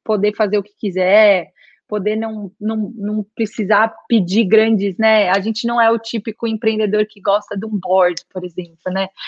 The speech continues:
Então, a gente, "Ah, e vocês já montaram um board pra Mastertech?" A gente tentou e, hum,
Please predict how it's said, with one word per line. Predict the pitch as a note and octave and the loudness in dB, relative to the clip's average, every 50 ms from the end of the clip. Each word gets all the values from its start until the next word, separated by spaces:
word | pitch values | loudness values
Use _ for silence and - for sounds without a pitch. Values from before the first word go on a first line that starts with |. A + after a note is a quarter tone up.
| - - - - | -16 -16 -18 -6
Então, | _ G#3 | _ 0
a | |
gente, | G3 G#3+ G3+ A#3 | 0 0 0 -2
"Ah, | A3+ C4 D4 D4 C#4+ | -2 0 2 2 2
e | B3+ G#3+ | 4 4
vocês | A#3 B3+ B3+ D4+ D4+ D#4 | 2 2 2 2 2 4
já | E4 | 4
montaram | D#4 D4 C#4 - B3+ B3+ A#3+ | 4 2 2 2 4 4 4
um | A#3 G3+ | 4 4
board | F#3 G#3+ A3 A#3 A3 G#3+ | 4 4 4 4 4 2
pra | - A3+ | 0 2
Mastertech?" | A3 A3 G#3+ - A3 - B3+ - - - | 2 0 0 -2 -4 -4 -4 -4 -4 -2
A | - A3 G3+ | -2 -2 0
gente | G#3+ A#3 A3 - A#3 | 0 -2 -2 -4 -6
tentou | F#3 B3 B3 B3 - - G#3 G#3 G#3+ A3 - - _ | -6 -6 -8 -6 -4 -4 -2 -2 -2 -4 -6 -6 _
e, | A3+ A3 A3 A3 G#3 - - _ _ _ _ _ _ _ _ _ _ _ _ | -2 0 0 0 0 -2 -6 _ _ _ _ _ _ _ _ _ _ _ _
hum, | G#3+ G3 G3 F#3 - | -6 -6 -4 -6 -8